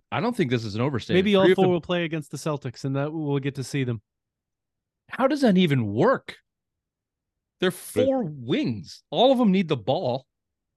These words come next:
Speaker 2: Well, Russell Westbrook's your point guard. James Harden's your two. Then you got two forwards with, uh, George and Leonard, and then throw a center out there.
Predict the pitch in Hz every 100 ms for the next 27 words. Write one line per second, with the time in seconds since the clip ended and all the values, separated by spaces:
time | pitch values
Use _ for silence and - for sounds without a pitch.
0 | _ - 151 180 185 208 185 180 196 180
1 | 151 - 170 151 131 120 135 143 147 127
2 | 147 156 160 147 147 147 131 120 - 151
3 | 135 151 _ _ _ _ 143 143 151 -
4 | 170 143 156 156 147 156 139 - - -
5 | - 156 151 147 127 143 143 139 139 151
6 | 151 143 139 160 143 147 139 139 139 156
7 | 143 - 151 135 120 - 123